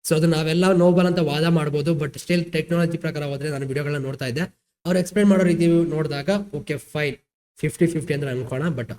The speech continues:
ಒಬ್ಬ ಆರ್ ಸಿ ಬಿ ಫ್ಯಾನ್ ಆಗಿ ಅದು ನಮ್ಗೆ ಅನ್‌ಫೇರ್ ಡಿಸಿಷನ್ ಅಂತ ಅನ್ಸಕ್ ಸ್ಟಾರ್ಟ್ ಆಗುತ್ತೆ. ಅದು ಹೆಂಗೆ ಗುರು ನೋ ಬಾಲ್ ಅಲ್ಲ ಅಂತ ಅನ್ಸಕ್ ಸ್ಟಾರ್ಟ್ ಆಗುತ್ತೆ.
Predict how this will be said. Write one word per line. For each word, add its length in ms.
ಒಬ್ಬ 140
ಆರ್ 140
ಸಿ 120
ಬಿ 60
ಫ್ಯಾನ್ 160
ಆಗಿ 140
ಅದು 160
ನಮ್ಗೆ 200
ಅನ್‌ಫೇರ್ 360
ಡಿಸಿಷನ್ 280
ಅಂತ 100
ಅನ್ಸಕ್ 240
ಸ್ಟಾರ್ಟ್ 220
ಆಗುತ್ತೆ. 240
ಅದು 200
ಹೆಂಗೆ 340
ಗುರು 240
ನೋ 160
ಬಾಲ್ 140
ಅಲ್ಲ 120
ಅಂತ 160
ಅನ್ಸಕ್ 280
ಸ್ಟಾರ್ಟ್ 200
ಆಗುತ್ತೆ. 340